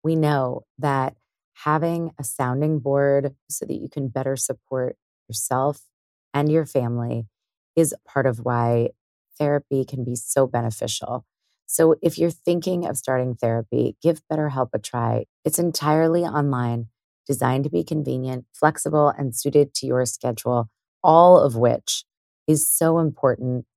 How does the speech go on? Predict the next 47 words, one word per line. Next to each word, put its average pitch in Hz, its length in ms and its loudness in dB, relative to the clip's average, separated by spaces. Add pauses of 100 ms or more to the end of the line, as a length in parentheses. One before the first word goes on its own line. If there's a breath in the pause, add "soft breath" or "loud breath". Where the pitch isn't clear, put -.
(140)
because 151 400 2
so 165 260 2
often 131 440 0
parents 131 440 -8
say, 120 320 0 (100)
"I 143 60 -8
just - 460 -6 (240)
don't 143 280 -4
know 151 140 0
how 131 240 -6
I 120 160 -6
can 120 200 -8
find 117 280 -4
the 117 80 -2
time." 69 420 -12 (440)
So 170 360 2
just - 260 0
fill 190 120 4
out 190 140 6
a 180 40 -2
brief 147 280 0
questionnaire 131 640 -2
so - 180 -6
that 139 120 -2
you 156 220 -2
can 156 180 -6
get 147 200 0
matched 123 400 -4
with 170 280 2 (120)
a 131 60 -2
licensed 120 580 0
therapist. 117 580 -2 (100)
And 160 80 -2
if 151 100 -6
it's - 180 -6
not 165 160 -4
the 165 80 -4
right 160 220 2
one, 156 340 -2 (380)
you 120 80 -8
can 147 200 0
switch 165 400 2 (220)
therapists 117 680 -2 (420)
at - 140 -2
no 139 180 0
additional 123 440 -4
charge. - 500 -10